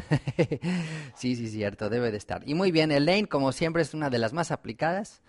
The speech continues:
Novecientos sesenta y nueve años, perfecto. Bueno, dice Génesis cinco, versículo veintiuno, "Y Enoc vivió sesenta y cinco años,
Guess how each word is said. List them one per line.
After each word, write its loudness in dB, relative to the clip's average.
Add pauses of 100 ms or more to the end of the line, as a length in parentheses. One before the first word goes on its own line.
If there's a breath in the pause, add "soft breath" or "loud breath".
(380 loud breath)
Novecientos -4
sesenta -6
y -2
nueve 0
años, -6
perfecto. -4 (380 loud breath)
Bueno, 6
dice 2
Génesis 0
cinco, -2
versículo -2
veintiuno, -2
"Y -2
Enoc 0
vivió 0 (360 soft breath)
sesenta -2
y -4
cinco -4 (140)
años, -4